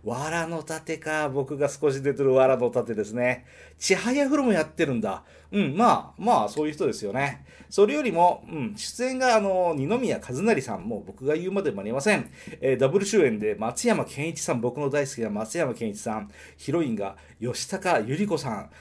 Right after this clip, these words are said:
そう、この辺はもう演技派で固めてますね。あと、夏菜と書いて、かなと読むんだろうなと思って今調べたら夏菜さんなんですね、やっぱり。そう、ヒロインが夏菜さん。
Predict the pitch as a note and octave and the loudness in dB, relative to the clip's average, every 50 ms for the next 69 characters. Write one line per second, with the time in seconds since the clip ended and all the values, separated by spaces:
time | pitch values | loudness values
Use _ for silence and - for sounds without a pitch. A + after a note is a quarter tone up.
0 | - - - - G3+ E3+ C3+ - - D#3+ E3+ F#3 G3+ G3+ G3 F#3+ G3 F#3+ F3 C#3 | -20 -16 -6 -2 0 0 0 -2 -4 -6 -2 0 0 0 0 2 2 2 4 4
1 | A#2 F2 D2 - - - - _ _ _ - - _ _ _ - C#3 D3 D#3 D3 | 2 2 -2 -6 -14 -20 -20 _ _ _ -20 -20 _ _ _ -4 -2 -2 -2 0
2 | C#3 D3 C#3+ D3+ D3 C#3+ C#3+ C#3 D3+ C#3+ C#3 B2+ B2 A#2+ G#2+ - C3+ C#3 C#3+ B2 | 0 0 2 2 0 0 0 -2 -2 0 0 0 -2 -4 -4 -4 -4 -4 -4 -6
3 | - - - - - - _ _ _ _ _ _ _ _ _ _ _ _ _ _ | -8 -12 -18 -20 -20 -20 _ _ _ _ _ _ _ _ _ _ _ _ _ _
4 | _ _ - - _ _ - A#2+ G#2 G#2+ G#2+ G#2+ A#2 C3 C3 - F#3 G#3 B3 B3+ | _ _ -20 -20 _ _ -12 -10 -8 -6 -6 -4 -4 -4 -2 0 2 2 2 2
5 | B3+ - C3 G#2+ - - - _ _ _ _ _ _ _ _ _ _ _ _ - | 4 4 4 4 4 0 -6 _ _ _ _ _ _ _ _ _ _ _ _ -2
6 | - D3 C#3 A#2 - - G#2+ G2 - - - - - A#3 B3 A3 D#3+ - C3 C#3 | 0 0 0 0 0 -2 -2 -2 -2 -4 -6 0 2 4 4 4 4 2 2 0
7 | C3+ C3+ B2 A2+ A2 A2 A2 A2+ A#2 A2 A2 A2+ A2 A2 - C3+ C#3+ C#3 B2 - | 2 0 0 2 2 2 2 0 0 -2 -2 -2 -4 -4 -4 -4 -4 -2 -2 0
8 | C3+ C3+ B2 - - F#2+ G2+ G2 A#2 A2+ A2+ - C3+ C3 C3 C3+ C#3 D3 C#3 B2 | 2 2 2 2 0 -4 -6 -6 -6 -6 -4 -4 -4 -4 -2 -2 0 0 0 0
9 | A2 A2 - A2+ G#2+ G2+ - - - G2 F#2+ - - - - - - - F#3 D#3+ | -2 -4 -6 -8 -8 -8 -10 -14 -16 -16 -16 -16 -18 -20 -20 -20 -8 -4 -4 -2
10 | C#3+ G3+ G3 G3 E3 A#2+ A2 A2 A2+ A2+ - - B2+ A#2 - A#2 G#2 G2+ - - | 0 4 4 4 4 2 0 0 0 0 -2 -2 -4 -4 -4 -4 -8 -8 -10 -14